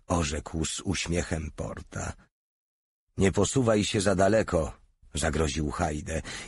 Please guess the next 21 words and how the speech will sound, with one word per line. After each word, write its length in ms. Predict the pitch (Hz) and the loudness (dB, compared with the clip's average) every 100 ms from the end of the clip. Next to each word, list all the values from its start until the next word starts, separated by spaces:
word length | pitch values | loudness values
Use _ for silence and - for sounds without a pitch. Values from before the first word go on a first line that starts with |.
| - | 2
"Ja 440 | 90 107 123 127 | 4 6 4 2
nie 180 | 127 117 | 2 4
jestem 360 | 127 139 127 110 | 2 2 2 2
tak 180 | 101 | 0
cholernie 460 | - 104 95 92 87 | 4 4 6 4 4
głupi. 540 | 85 82 - - - - _ _ _ _ _ - | 2 2 -2 -6 -8 -14 _ _ _ _ _ -6
W 60 | |
ciągu 340 | - 101 92 95 | 2 4 6 4
ostatnich 540 | 87 110 107 - 92 | 2 0 -2 0 0
dwudziestu 560 | 82 90 90 117 - 101 | 2 2 2 0 2 2
lat 240 | 113 104 | 4 2
nikt 420 | 101 113 120 - | 2 2 0 -2
nie 140 | 101 104 | 2 4
ukończył 560 | 98 113 113 - 104 | 6 4 4 2 0
szkoły 400 | 92 - 107 104 | 0 0 2 4
podoficerskiej 840 | 90 95 90 90 113 110 - 110 98 | 2 2 2 0 0 0 0 2 0
z 120 | 76 | 2
wyższymi 640 | 95 92 - - 117 113 | 0 0 -2 -2 0 2
ocenami 500 | 104 - 101 110 104 | 2 2 2 2 2
niż 280 | 95 90 - | 2 0 0
ja. 260 | 110 110 | 0 2